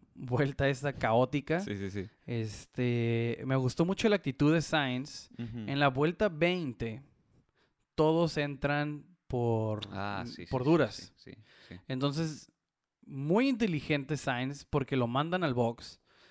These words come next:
Speaker 1: Dice, "No,
Speaker 2: No.
Speaker 1: guys, I have a lot of pace."
Speaker 2: Sí, sí, sí.
Speaker 1: <laughs> Entonces
Speaker 2: Patience, patience, les
Speaker 1: Patience,
Speaker 2: di-,
Speaker 1: o
Speaker 2: les
Speaker 1: sea,
Speaker 2: dice algo
Speaker 1: en-,
Speaker 2: así, ¿no?
Speaker 1: entonces,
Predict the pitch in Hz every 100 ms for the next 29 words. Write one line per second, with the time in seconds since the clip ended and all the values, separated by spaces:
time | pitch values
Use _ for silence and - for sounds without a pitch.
0 | _ _ - 135 131 143 135 123 117 110
1 | 143 214 117 98 92 120 190 202 - -
2 | - - _ _ 127 123 156 151 151 143
3 | - 190 208 - - - - 107 104 98
4 | 104 104 - 151 123 175 156 170 175 185
5 | - - 151 151 127 98 - 151 147 117
6 | 98 143 220 196 175 120 135 113 151 147
7 | 123 117 147 123 117 117 147 147 160 165
8 | 147